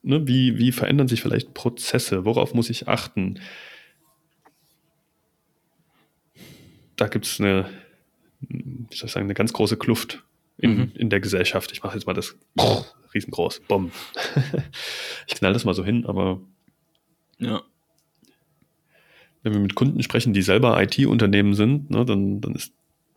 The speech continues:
Speaker 1: dann ist das kein Thema. Dann ist das halt einfach so, dann ist das digital und dann, ne, sind die Prozesse so. Aber wenn wir mit Kunden sprechen, die das eben nicht als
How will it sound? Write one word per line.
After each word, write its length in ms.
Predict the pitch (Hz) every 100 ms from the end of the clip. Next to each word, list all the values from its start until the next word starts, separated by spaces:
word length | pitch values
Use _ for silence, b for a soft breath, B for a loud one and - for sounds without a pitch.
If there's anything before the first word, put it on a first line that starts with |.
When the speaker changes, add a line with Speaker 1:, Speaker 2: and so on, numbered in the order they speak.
| _ b -
Speaker 1:
dann 120 | - 98
ist 140 | -
das 100 | 104
kein 160 | - 107
Thema. 280 | 113 120 104
Dann 200 | 98 98
ist 200 | - -
das 100 | 117
halt 120 | 113
einfach 160 | 107 104
so, 140 | 104
dann 180 | 101 107
ist 220 | - -
das 120 | -
digital 480 | - 113 104 110 104
und 180 | 110 110
dann, 180 | 104 120
ne, 180 | 175 - _ _ _
sind 140 | - 117
die 60 |
Prozesse 380 | 120 - - 110
so. 260 | 104 101 - B B B B B -
Aber 200 | 104 98
wenn 100 | 107
wir 80 |
mit 260 | 110 104 -
Kunden 300 | - 123 131
sprechen, 560 | - 120 120 107 113 - _ _ _ _ _ _ _ _ _ _ _ _ _ _ _ _ -
die 80 | -
das 140 | 104 110
eben 140 | 107
nicht 220 | 117 -
als 420 | 107 104 - -